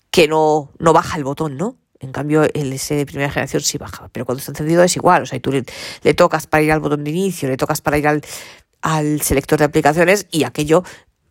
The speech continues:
se mueve tranquilamente sin ningún problema. Simplemente esto por curiosidad, que el tipo de botón es diferente. Y, en realidad, el teléfono, mm,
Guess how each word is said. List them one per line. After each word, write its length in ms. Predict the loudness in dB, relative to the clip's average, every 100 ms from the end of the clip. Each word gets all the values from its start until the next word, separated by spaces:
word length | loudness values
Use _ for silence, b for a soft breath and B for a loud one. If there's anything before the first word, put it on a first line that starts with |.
| _ -8
se 220 | -2 0
mueve 320 | 2 4 4
tranquilamente 560 | 0 -8 -4 0 0 0
sin 140 | -4
ningún 220 | -6 -12
problema. 360 | -14 -20 -20 _ _ _ -16
Simplemente 440 | -10 -6 -4 -2
esto 240 | 0 -2 -2
por 200 | -6 -2
curiosidad, 600 | -2 0 0 2 2 0 _
que 120 | -12
el 100 | -10
tipo 220 | -10 -6 -4
de 40 |
botón 300 | 0 0 0 -4
es 120 | -8
diferente. 440 | -8 -10 -14 -18 -18 B B B B
Y, 300 | 6 6 4 _ _ _ _ _ _ _ _ _ -20 -20 _ 2
en 140 | 4
realidad, 480 | 4 4 4 4 2 B B B _ 0
el 260 | 4 4 4
teléfono, 560 | 2 4 4 2 0 _ -12
mm, 480 | -8 -6 -6 -6